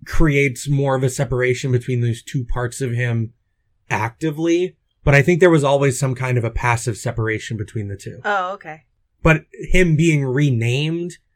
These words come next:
Speaker 1: allows the Smeagol personality to push the Gollum one away for a while.
Speaker 2: Yeah.
Speaker 1: Completely. Just push it out for a bit.
Speaker 2: Okay. That makes sense to me. Interesting.
Speaker 1: Yeah. You know, scrutinizing things more, you come up with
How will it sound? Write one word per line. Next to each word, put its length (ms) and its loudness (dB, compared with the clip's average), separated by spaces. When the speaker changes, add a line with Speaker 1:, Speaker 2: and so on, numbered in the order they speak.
Speaker 1:
allows 760 2
the 80 -2
Smeagol 400 -4
personality 840 -2
to 100 -6
push 380 -2
the 80 -6
Gollum 300 -2
one 120 0
away 300 -4
for 180 -6
a 60 -4
while. 380 -2
Speaker 2:
Yeah. 340 -6
Speaker 1:
Completely. 680 2
Just 300 -2
push 240 4
it 80 2
out 240 0
for 120 -6
a 60 -6
bit. 160 -8
Speaker 2:
Okay. 500 -8
That 220 2
makes 240 -10
sense 340 -18
to 80 -18
me. 280 -20
Interesting. 1120 -16
Speaker 1:
Yeah. 340 -4
You 80 -4
know, 280 -2
scrutinizing 680 0
things 300 -4
more, 220 -2
you 140 -6
come 180 -2
up 120 -4
with 160 -4